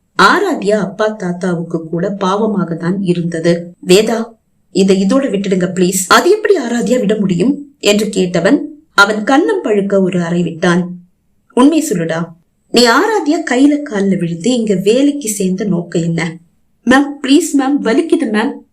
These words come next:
எனக்கு எந்த தப்பான எண்ணமும் இருக்கல மேம். இவரை அடிக்க வேண்டாம்னு சொல்லுங்க மேம்." எதற்கெடுத்தாலும் பாலா ஆராத்யாவை தான் அழைத்தான். "வேதா, எதுவா இருந்தாலும் கை நீட்டாம பேசுங்க," ஆராத்யா கூற, "இவன் எல்லாம் அடிச்சாதான் உண்மை வரும்"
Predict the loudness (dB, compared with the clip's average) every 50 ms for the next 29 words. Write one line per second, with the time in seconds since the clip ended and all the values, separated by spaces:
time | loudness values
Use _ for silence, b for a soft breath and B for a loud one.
0 | _ _ _ 0 2 2 2 2 2 0 2 2 0 -2 -2 0 -2 -2 -2 -2
1 | 0 2 2 2 4 2 0 0 0 -2 0 0 2 2 0 0 -2 -4 -2 -2
2 | -2 -2 -2 -2 -2 -2 -2 -2 -4 -6 -4 0 0 2 2 2 2 2 0 0
3 | 0 0 0 2 2 2 2 2 0 -2 -2 -4 -4 -4 -4 -2 -2 -2 -4 -4
4 | -2 0 0 0 0 -2 -8 -16 _ _ _ _ _ 2 4 4 4 4 0 -2
5 | -2 -2 -2 -2 -2 -4 -4 -4 -4 -4 -4 -4 -2 -2 0 0 0 0 0 -2
6 | -2 -2 -2 -2 0 0 0 -2 -2 -4 -6 -6 -6 -4 -4 -4 -4 -4 -4 -6
7 | -6 -6 -4 -4 -2 -2 -2 -4 -2 -2 -2 -2 -2 -4 -8 -12 _ _ -2 2
8 | 2 2 2 2 2 0 0 0 -2 -2 0 0 0 0 0 -2 -4 -2 0 0
9 | 0 0 2 2 2 4 4 2 2 0 -2 -2 -2 -2 0 -2 0 0 0 0
10 | 0 0 -2 -2 0 0 0 -2 -4 -10 -18 _ _ _ _ _ 0 2 2 2
11 | 2 0 -2 -2 -2 -4 -6 -8 -8 -6 -6 -4 -2 -2 -2 -2 -4 -6 -14 _
12 | _ _ _ _ _ -6 -2 0 0 0 0 0 0 0 0 0 0 0 -2 -2
13 | -4 -4 -4 -4 -2 -2 -2 0 0 0 0 -2 -2 -2 -2 0 0 0 -2 -2
14 | -6